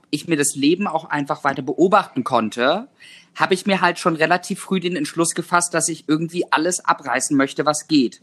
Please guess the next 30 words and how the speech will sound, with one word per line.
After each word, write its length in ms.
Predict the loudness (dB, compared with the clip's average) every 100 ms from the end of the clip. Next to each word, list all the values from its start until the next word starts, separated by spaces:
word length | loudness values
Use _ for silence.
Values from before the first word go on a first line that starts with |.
| -2
und 280 | 0 0 -6 -14
so 240 | -2 0 4
hoch 300 | 4 4 0
emporsteigen, 960 | -4 0 2 2 0 2 2 0 -2 -4
wie 100 | -6
es 120 | -2
nur 100 | 0
Menschen 360 | 0 0 0
möglich 380 | 2 2 0 -8
ist, 260 | -8 -10 -4
weil 80 | -2
es 80 |
hat 120 | 0 -2
ja 60 |
schon 160 | -4 -2
mal 60 |
ein 60 | -2
Mensch 220 | -4 -8
gemacht. 380 | -6 -6 -6 -12 _ _ _ -20 -20 -20 -2
Und, 460 | 4 4 4 -2 -2
ähm, 200 | -2 -2 _
da 360 | 2 4 4 4
war 140 | 2 2
ich 140 | 0
auch 120 | 0
sehr 460 | 0 2 2 2 0
ambitioniert 720 | -2 -2 -2 -2 0 0 -2
und 180 | -4 -2
ehrgeizig 520 | -2 0 -2 -4 -6
hinterher 640 | -4 -4 -2 2 4 2